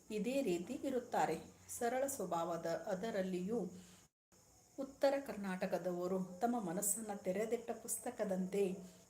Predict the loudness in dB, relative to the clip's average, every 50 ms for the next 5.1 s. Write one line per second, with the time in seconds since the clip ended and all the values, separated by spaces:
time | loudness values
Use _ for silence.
0 | -6 0 0 2 4 2 2 2 2 2 4 4 4 2 0 0 0 0 0 0
1 | -2 -2 -2 -4 -4 -6 -8 -2 0 2 2 2 0 -2 -6 -8 -16 -20 -20 -20
2 | -14 -6 -2 0 2 2 0 -2 -2 -6 -4 -2 0 2 4 2 2 2 0 0
3 | 0 0 0 -2 -4 -6 -6 -10 -20 -20 -20 -20 -20 -20 -20 -20 -20 -14 -6 0
4 | 4 4 4 4 2 0 -2 0 0 -2 0 0 0 -2 0 -2 -2 -2 -4 -6
5 | -10